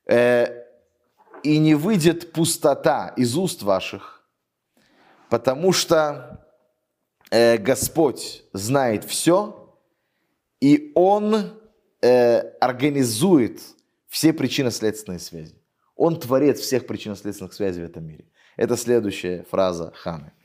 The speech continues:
Значит, я думаю, что вы уже понимаете, что не говорите высоко-высоко, про кого это сказано. По-простому, конечно, она говорит про Пнину, которая постоянно, э, причиняла Хане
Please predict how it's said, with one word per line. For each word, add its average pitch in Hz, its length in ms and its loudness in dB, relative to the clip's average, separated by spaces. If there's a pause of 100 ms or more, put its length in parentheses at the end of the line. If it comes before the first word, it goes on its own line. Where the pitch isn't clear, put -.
(420)
Значит, 117 560 -2
я 139 280 4
думаю, 127 240 -4
что 117 160 -8
вы 123 60 -2
уже 110 120 0
понимаете, 104 800 -2
что - 200 -12
не 95 80 -4
говорите 113 440 0
высоко-высоко, 101 1200 -2 (240)
про 87 140 -6
кого 98 220 0
это 87 140 -6
сказано. - 480 -16 (340)
По-простому, 123 480 -2
конечно, 107 360 -4
она 98 80 -4
говорит 92 300 -6
про 87 120 -6
Пнину, 156 520 -6 (320)
которая 110 600 0 (260)
постоянно, 107 920 -4 (380)
э, 85 480 -8 (260)
причиняла 92 500 -4
Хане 87 460 -6